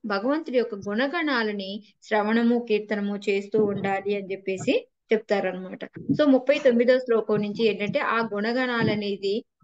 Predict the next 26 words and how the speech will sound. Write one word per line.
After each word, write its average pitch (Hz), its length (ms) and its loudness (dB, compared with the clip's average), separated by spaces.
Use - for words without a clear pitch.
ఆ, 196 120 -2
కీర్తించడం 269 720 -2
ఎలాగా 202 400 0
అనేది 196 500 0
మన 208 180 -2
భగవంతుడి 208 580 -2
గురించి 190 460 -10
చెప్తూ 196 280 0
ఉన్నారన్నమాట. 175 640 -2
So 247 60 6
ఫస్ట్ 240 340 0
శ్లోకాలు, 208 520 2
ముప్పై 208 320 0
తొమ్మిదో 226 420 2
శ్లోకాలు 196 520 -4
వచ్చేసి 190 420 -6
మనకి 196 500 0
ఏదైతే 226 540 6
నాలుగో 220 440 2
ప్రశ్న 208 360 -2
ఉందో 196 280 -2
యత్ 233 260 0
సమస్తః, 214 640 -2
ఎవరితో 190 480 0
సంరక్షింపబడుతుంది 196 1160 -4
అనేది, 180 500 -6